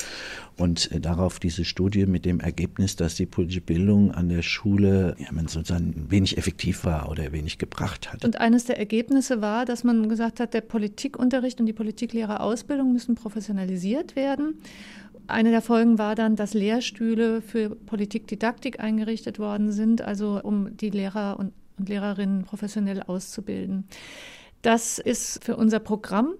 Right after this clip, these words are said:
Speaker 2: wenn, also eine, eine Marge gewesen, die für uns, glaube ich, auch ganz wichtig ist.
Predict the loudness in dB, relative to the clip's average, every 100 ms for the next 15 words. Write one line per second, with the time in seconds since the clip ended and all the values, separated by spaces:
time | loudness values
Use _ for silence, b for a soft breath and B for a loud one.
0 | -10 -2 2 2 0 -2 0 0 2 2
1 | 2 2 2 0 0 0 0 0 0 -2
2 | -2 0 0 2 0 0 -2 0 -2 -2
3 | -2 -2 -2 -2 -2 0 -2 -2 -6 -4
4 | -4